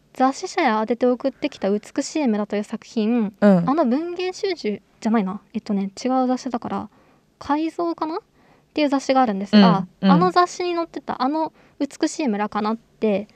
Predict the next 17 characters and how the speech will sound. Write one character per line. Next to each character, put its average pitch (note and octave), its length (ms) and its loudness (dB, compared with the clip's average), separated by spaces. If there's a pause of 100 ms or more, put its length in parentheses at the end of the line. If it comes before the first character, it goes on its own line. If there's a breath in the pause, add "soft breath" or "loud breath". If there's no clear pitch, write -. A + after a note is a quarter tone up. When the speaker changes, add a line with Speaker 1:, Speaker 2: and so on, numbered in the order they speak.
(160 soft breath)
Speaker 2:
衣 F#3 120 2
装 F3+ 120 4
の D#3+ 80 0
方 D#3+ 120 -4
ね。 E3+ 240 -6 (100)
Speaker 1:
そ A3+ 300 0 (100)
う。 F3+ 60 2
Speaker 2:
う - 20 4
ん。 E3 240 0 (300)
Speaker 1:
思 A#3+ 440 4
う A#3 60 -4
く B3 140 -2
な A3 80 0
い G3+ 80 -4
で G#3+ 80 -10
す - 80 -20
か？ - 220 -8